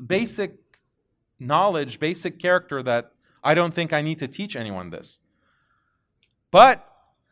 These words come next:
the feminists have taken this to the extent where they say that he has no right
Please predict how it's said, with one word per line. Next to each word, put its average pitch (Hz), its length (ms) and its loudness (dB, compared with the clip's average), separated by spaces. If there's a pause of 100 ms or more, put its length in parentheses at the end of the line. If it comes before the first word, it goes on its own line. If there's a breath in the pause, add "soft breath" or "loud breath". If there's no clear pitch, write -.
(120)
the 156 100 -2
feminists 202 500 0
have 165 140 -2
taken 170 380 -4
this 170 240 -6
to 151 300 -6
the 147 180 -2
extent 180 500 -4
where 151 180 -2
they 151 160 -2
say 160 260 -4
that 143 240 -2
he 220 140 -4
has 190 280 4
no 226 320 8
right 139 500 0